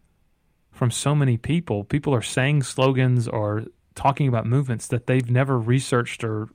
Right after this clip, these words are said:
read about or talked with anybody that knows anything about it. And again, we just read the headlines or we read the tweet, and we just make all sorts of crazy assumptions that are untrue. And I would just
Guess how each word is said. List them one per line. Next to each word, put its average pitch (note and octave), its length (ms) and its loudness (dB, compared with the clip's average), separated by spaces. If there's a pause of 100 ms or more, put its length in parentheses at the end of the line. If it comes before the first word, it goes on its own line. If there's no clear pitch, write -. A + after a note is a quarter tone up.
(140)
read B2 220 4
about A#2+ 380 -2
or G#2+ 80 -10
talked B2 260 -6
with A2 120 -10
anybody A2 400 -2
that G#2+ 140 -6
knows G#2+ 160 -4
anything G#2 240 -4
about A#2 320 -4
it. G#2+ 180 -4
And A2 140 -4
again, B2+ 280 0
we A#2 100 0
just B2+ 200 -4
read A#2+ 140 -2
the G#2 100 -8
headlines G#2 480 -4
or G#2 60 -8
we G2+ 140 -8
read A#2 160 -2
the G2+ 80 -14
tweet, - 460 -6 (1200)
and A2 160 0
we B2+ 80 2
just A#2+ 200 0
make A#2+ 180 0
all B2+ 300 2
sorts B2 300 -4
of A2+ 60 -10
crazy G#2+ 360 -2
assumptions - 680 -6 (880)
that A2+ 120 0
are A2 100 -2
untrue. A2+ 600 -2
And A2+ 100 -2
I B2+ 80 2
would C#3+ 120 0
just A#2 240 -6